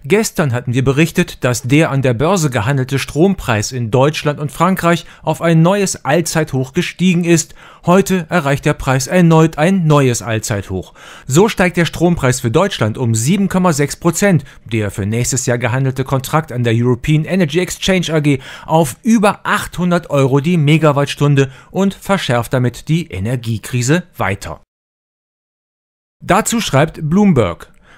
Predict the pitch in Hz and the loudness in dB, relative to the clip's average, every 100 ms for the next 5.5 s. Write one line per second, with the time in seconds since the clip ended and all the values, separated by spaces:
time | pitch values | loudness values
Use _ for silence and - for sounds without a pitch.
0 | - - 101 90 139 185 135 123 151 170 | -12 -6 -4 0 0 0 -2 0 -2 -2
1 | 156 131 - - 196 196 151 131 131 123 | -2 -4 -4 0 0 2 0 0 0 -2
2 | 123 107 - 135 135 - 143 165 160 143 | -2 -4 -2 -2 -2 -2 0 2 2 0
3 | 143 147 - 170 180 170 156 151 - 190 | -2 -6 -2 -2 0 -2 -2 -4 -2 0
4 | 180 190 - 139 - 143 147 139 143 156 | 2 0 -2 -4 -4 -2 -2 0 -2 0
5 | 170 - 180 180 175 | 0 0 0 2 2